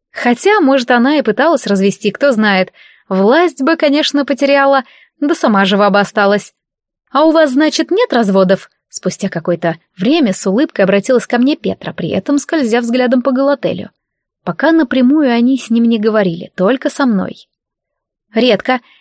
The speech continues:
и женщина остаётся почти без содержания», ответила я, отпивая из своего кубка сладкого вина.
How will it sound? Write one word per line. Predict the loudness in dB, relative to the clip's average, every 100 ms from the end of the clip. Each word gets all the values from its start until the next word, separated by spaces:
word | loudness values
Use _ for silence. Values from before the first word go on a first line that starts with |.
| _
и | -2 0 2 0
женщина | 0 0 0 0 0
остаётся | 0 0 0 0 -2
почти | -2 -2 -2
без | 0 0
содержания», | 0 0 0 0 0 0
ответила | -2 -4 -4 -2
я, | -2 -2
отпивая | -4 -4 -2 0 0
из | 0
своего | 0 0 0
кубка | -4 -4 -4
сладкого | -2 -2 0 -2 0
вина. | 0 -2